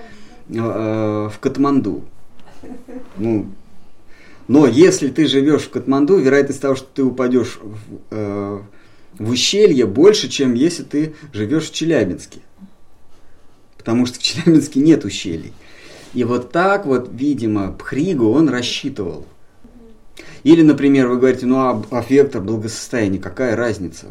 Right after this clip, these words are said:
Как, как вообще, как его вообще рассчитывать?» А очень просто. Если вы родились в каком-то, в каком-то месте, то количество богатых людей, ну, оно больше.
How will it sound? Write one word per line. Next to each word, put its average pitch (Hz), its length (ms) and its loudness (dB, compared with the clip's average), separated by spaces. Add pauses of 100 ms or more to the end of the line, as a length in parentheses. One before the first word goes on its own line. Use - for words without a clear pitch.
Как, - 260 -18
как 117 240 -12
вообще, 98 300 -12
как 113 220 -12
его 110 180 -2
вообще 117 280 -4
рассчитывать?» 98 440 -8 (200)
А 170 100 -2
очень 202 220 0
просто. 139 440 -4 (460)
Если 156 320 0
вы 135 140 0
родились 135 600 0 (600)
в - 120 -20
каком-то, 110 840 -4 (120)
в - 20 -20
каком-то 113 420 -10
месте, 117 600 -4 (1000)
то 123 640 -2 (800)
количество 143 580 0
богатых 127 580 0
людей, 151 560 -6 (340)
ну, 139 320 -4
оно 113 220 -2
больше. 101 500 -4